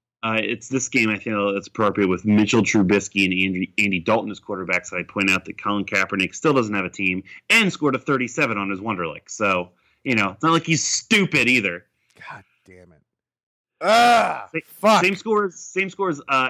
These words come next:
Speaker 1: Andrew Luck and Tony Romo, and a better score than Aaron Rodgers and Sam Bradford.
Speaker 2: Huh. Uh, I feel like that speaks for itself. Speaking of Aaron Rodgers, still not back. Um, <laughs> uh, but the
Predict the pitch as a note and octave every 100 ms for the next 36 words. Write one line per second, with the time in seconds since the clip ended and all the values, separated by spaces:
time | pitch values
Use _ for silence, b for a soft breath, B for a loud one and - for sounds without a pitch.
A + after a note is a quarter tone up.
0 | - D#3+ E3+ E3 D3+ D3+ - - B2 A2+
1 | C#3+ C#3 B2+ B2 B2 A#2+ A2+ G#2 G2+ A#2
2 | A2+ G#2+ - A2 G#2+ G2+ A#2 A2 A2 G#2
3 | G2+ G2+ F#2 G2 F2+ G2 F2 D#2+ - -
4 | - _ B B D4+ D4 - _ _ _
5 | _ _ _ _ _ _ _ - A#2+ A#2+
6 | A#2+ A#2+ A#2+ - B2+ B2 - C#3+ C3 B2
7 | A2+ - - - B2 - - A2 G#2 -
8 | - F#2+ F#2+ - _ _ - F#4 F4+ C#4
9 | G3 D#3 B2+ A#2 A2+ G#2+ A2 G#2 - F4
10 | E4+ B3+ A3 E3 A#3+ G3+ C#3 - _ _
11 | _ _ - B2 B2+ B2+ B2+ B2 B2 B2+
12 | _ _ _ _ - B5 B5 - _ _
13 | _ _ _ B2+ B2+ B2+ B2 B2 A#2+ _
14 | - C3+ C3+ _ - C#3+ D3 D3 C#3+ C3+
15 | C3